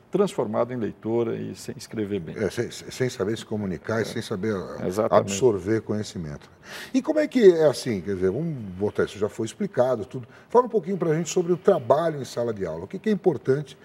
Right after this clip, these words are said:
Speaker 2: pro pedagogo ter em mente sobre o trabalho que ele tem que fazer em sala de aula pra criar isso, leitores e produtores de textos?
Speaker 1: Então, olha, <laughs> é um trabalho,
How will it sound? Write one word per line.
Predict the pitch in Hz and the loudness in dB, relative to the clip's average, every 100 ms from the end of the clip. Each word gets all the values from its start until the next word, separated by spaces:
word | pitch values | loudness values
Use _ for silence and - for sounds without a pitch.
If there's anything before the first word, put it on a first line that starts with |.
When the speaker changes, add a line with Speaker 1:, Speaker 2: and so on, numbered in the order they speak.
| - - - | -20 -20 -8
Speaker 2:
pro | 127 | 2
pedagogo | 135 117 107 127 113 | 4 4 4 2 0
ter | - 151 143 | 0 0 0
em | |
mente | 110 120 143 139 - 139 - - | -4 -4 -4 -6 -8 -12 -12 -20
sobre | - 151 139 135 | -6 -4 -4 0
o | |
trabalho | 147 123 127 156 151 | 2 2 2 2 0
que | 143 | -2
ele | 135 | -4
tem | 131 123 | -2 -4
que | |
fazer | - 107 113 | -4 -8 -8
em | 107 | -12
sala | - 107 90 | -8 -8 -6
de | 95 | -6
aula | 104 101 | -6 -8
pra | 92 143 175 190 - - - _ - | -4 0 0 -2 -12 -20 -20 _ 4
criar | 202 196 | 6 8
isso, | 160 131 - | 4 -2 -2
leitores | 110 101 - 147 180 196 202 - - - _ - | -2 -2 2 4 6 4 0 -8 -16 -20 _ -4
e | 151 202 208 | -2 -2 -4
produtores | - 190 175 - 160 135 | 6 6 6 0 0 0
de | 135 | -4
textos? | - 82 - - - - _ _ - | -4 -6 -6 -18 -20 -20 _ _ -12
Speaker 1:
Então, | - - 95 98 | -12 -6 -6 2
olha, | 110 95 90 98 | 2 2 -4 -8
<laughs> | 90 104 | -8 -8
é | 104 | -8
um | 123 | -4
trabalho, | - 147 113 127 143 139 | 0 0 4 2 2 -4